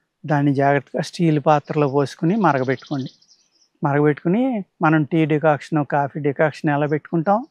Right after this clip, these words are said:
అదే విధంగా అన్నమాట. కానీ సగం వరకు మరిగిపోవాలి నీళ్ళు. సగం నీళ్ళు మరిగిపోయిన తర్వాత అప్పుడు వడపోసుకుని దాన్ని మీరు పాలల్లో కలుపుకుని తాగొచ్చు, లేదు డైరెక్ట్గా తాగొచ్చు.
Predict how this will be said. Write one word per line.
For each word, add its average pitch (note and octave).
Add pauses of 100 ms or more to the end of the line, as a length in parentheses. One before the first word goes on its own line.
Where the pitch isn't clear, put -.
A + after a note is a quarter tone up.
అదే D3
విధంగా C#3
అన్నమాట. C3 (680)
కానీ A#3+ (300)
సగం D#3
వరకు D3+
మరిగిపోవాలి C3+
నీళ్ళు. B2 (420)
సగం D3+
నీళ్ళు D3+
మరిగిపోయిన D3
తర్వాత C#3 (560)
అప్పుడు D#3+
వడపోసుకుని D3 (160)
దాన్ని D#3+
మీరు D#3+ (120)
పాలల్లో D#3
కలుపుకుని D3+
తాగొచ్చు, D3 (500)
లేదు E3
డైరెక్ట్గా D3
తాగొచ్చు. C3+